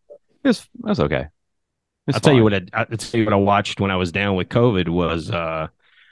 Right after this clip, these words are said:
Speaker 2: I got interested because when it came out, like, two years ago, Netflix caught a bunch of shit for it 'cause they spent two hundred million dollars making it, The Gray Man.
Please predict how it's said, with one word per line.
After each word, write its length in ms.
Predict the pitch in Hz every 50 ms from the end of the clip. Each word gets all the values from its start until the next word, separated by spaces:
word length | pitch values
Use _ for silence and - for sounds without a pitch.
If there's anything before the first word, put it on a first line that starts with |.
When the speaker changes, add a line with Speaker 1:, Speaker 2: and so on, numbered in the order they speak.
| _ _ _ _ _ _ _ _ _ _ _ _ - 131
Speaker 2:
I 60 | 143
got 160 | 165 180 160
interested 480 | 170 190 196 - - - - 175 151 117
because 460 | 104 - - 139 127 120 104 - - - -
when 140 | 143 131
it 100 | 127 -
came 260 | - - 196 240 226 160
out, 260 | 156 160 120 90 - -
like, 160 | 98 92 -
two 120 | - 151
years 280 | 135 120 113 110 101 98
ago, 480 | 85 87 85 80 78 76 76 67 - - _ _ 113
Netflix 520 | 110 117 151 - - 139 110 - - -
caught 200 | - - 123 110
a 40 | 98
bunch 200 | 98 101 95 -
of 80 | 85
shit 340 | - - - - 143 117 -
for 220 | - 95 76 80 80
it 80 | 82
'cause 140 | - 98 87
they 80 | 90 85
spent 340 | - - - 123 110 -
two 160 | - - 135 107
hundred 260 | 113 107 98 90 90
million 320 | 92 92 92 95 92 92
dollars 400 | 85 87 85 87 87 85 82 82
making 320 | 87 85 87 90 - 113 110
it, 100 | 104 - - 87
The 100 | 87 82
Gray 400 | 78 73 85 80 82 87 90 95
Man. 500 | 98 101 104 107 110 113 123 123 123